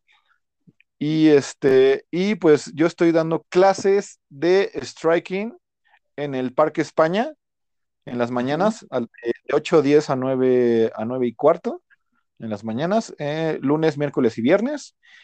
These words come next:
Speaker 1: Y estoy dando clases de M M A en el, en el Under, que está en División del Norte tres mil tres, en el sur de la ciudad,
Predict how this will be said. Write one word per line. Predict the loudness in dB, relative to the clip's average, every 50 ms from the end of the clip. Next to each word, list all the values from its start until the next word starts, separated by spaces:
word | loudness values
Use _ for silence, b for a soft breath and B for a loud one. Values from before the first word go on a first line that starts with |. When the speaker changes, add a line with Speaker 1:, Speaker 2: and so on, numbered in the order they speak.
| b b _ -6
Speaker 1:
Y | -4 0 2 2
estoy | 2 2 2 4 4 6
dando | 6 4 2 2 0 -2 -2
clases | 0 2 2 2 2 2 -2 -2 -2 -2
de | -2 -2 -2 -2 -4
M | -6 -6 -6 -6
M | -6 -4 -4 -2
A | 0 0 -2 -2 -4 -8 _ _
en | -10 -8 -8 -8 -6 -6
el, | -4 -2 0 0 0 0 0 0 -2 -4 -8 _ _ _
en | -8 -6 -4
el | -2 0 0 0 -2 -4 _ _ -4
Under, | -2 -2 2 4 4 4 4 2 -2
que | -4 -6
está | -6 -2 0 2 2 4 2 2 0 -4 _ _
en | -10 -8 -8 -6 -6 -6 -6 -4
División | -2 -2 -2 -2 -2 -4 -2
del | -2 -2 -2 -2
Norte | -2 -2 -2 0 -2 -2 0
tres | -2 -4 -4 -4 -6
mil | -6 -6 -4 -2
tres, | 0 0 0 -2 -4 -12 _ _ b b b b b b b _
en | -6 -4
el | -4 -4
sur | -2 -2 0
de | 2 2
la | 0 0
ciudad, | 0 -2 -2 -2 -2